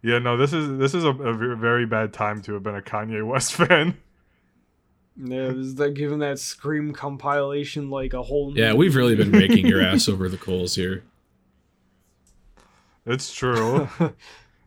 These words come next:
Speaker 1: <laughs> It's mi-, it's miserable seeing this happen, dude. This is what it feels like to have been, like, a trans J K Rowling fan or something. It's like, oh, <laughs> God damn it.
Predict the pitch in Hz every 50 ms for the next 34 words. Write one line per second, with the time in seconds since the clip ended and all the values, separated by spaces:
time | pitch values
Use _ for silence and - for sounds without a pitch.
0 | _ _ _ _ - - - 175 160 139 190 165 160 139 139 143 - 202 190 165
1 | 185 147 147 156 160 151 156 156 147 160 196 190 196 - 180 - 175 170 165 170
2 | 151 139 - 135 156 170 135 - 175 143 180 175 143 185 196 220 - - - -
3 | - - - - 139 151 180 202 214 208 208 190 170 - 156 151 156 143 143 131
4 | 127 123 - 123 123 123 113 113 120 120 120 120 120 113 110 107 - - - 120
5 | 113 113 113 113 113 110 107 101 117 110 113 113 - 120 113 101 98 98 101 101
6 | 98 92 92 - - 104 95 95 95 98 98 - - 98 98 95 - 104 101 98
7 | 98 107 101 98 107 107 107 107 110 147 190 - - - _ _ _ _ _ _
8 | - - - - _ _ _ - - 123 123 120 120 117 117 117 120 123 131 156
9 | 196 220 -